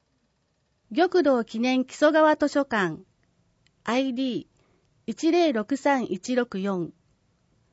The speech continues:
お話会、お話広場、読み聞かせ会。子ども文化広場図書館、アイディー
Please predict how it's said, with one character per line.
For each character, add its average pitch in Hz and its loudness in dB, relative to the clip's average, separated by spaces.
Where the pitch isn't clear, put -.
お 247 0
話 330 2
会、 214 -6
お 233 -2
話 320 4
広 285 2
場、 175 -2
読 233 -2
み 320 6
聞 302 -6
か 320 4
せ 311 0
会。 208 -4
子 247 0
ど 302 6
も 349 10
文 339 8
化 330 4
広 320 2
場 320 6
図 320 2
書 302 2
館、 196 -2
ア 247 0
イ 294 0
デ 294 -4
ィ 226 -4
ー - -18